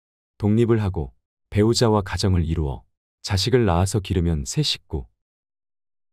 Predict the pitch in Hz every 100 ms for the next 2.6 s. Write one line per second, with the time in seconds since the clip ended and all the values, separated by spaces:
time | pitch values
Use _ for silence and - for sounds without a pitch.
0 | _ _ - 104 98 98 - 95 - 147
1 | 135 117 120 92 80 65 - _ _ _
2 | 107 98 90 - 82